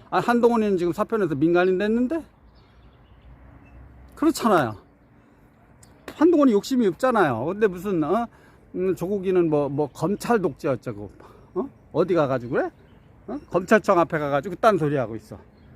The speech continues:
무슨 건방지고. 아니, 국회의원이 뭐야, 법을 만들어서 국민을 편-, 편안하게 살라고 법을 만들라고 입법권을 줬지. 저들이 무슨 뭐 검찰 탄핵한다고? 그래, 검찰 탄핵하는 게 뭐 있어? 탄핵하려면 판사를 탄핵해야지.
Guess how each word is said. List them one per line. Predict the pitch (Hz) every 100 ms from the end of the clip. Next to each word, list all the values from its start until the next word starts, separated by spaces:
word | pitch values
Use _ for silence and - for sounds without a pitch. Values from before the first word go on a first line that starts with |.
| - -
무슨 | 190 226
건방지고. | 156 190 185 165 131 135
아니, | 208 285 269
국회의원이 | 208 214 269 262 262 254
뭐야, | 247 190
법을 | 202 233
만들어서 | 254 254 240 240 220
국민을 | 208 240 254 254
편-, | 202 220 - - -
편안하게 | 254 262 247 220
살라고 | - 254 277 254 202
법을 | 202 233
만들라고 | 196 160 220 247 240 220 190
입법권을 | 170 - - 247 240 208
줬지. | 180 - 139 113
저들이 | 214 226 220 214
무슨 | 180 190 226 175
뭐 | -
검찰 | - 208 214 208
탄핵한다고? | - 226 202 190 190 202 285 - - - - -
그래, | 240
검찰 | 220 240 247
탄핵하는 | - 196 240 220 233 233 -
게 | 220
뭐 | 180 185
있어? | 190 175
탄핵하려면 | - 226 226 214 196 170
판사를 | - 240 233 220
탄핵해야지. | - 208 190 165 143 117 107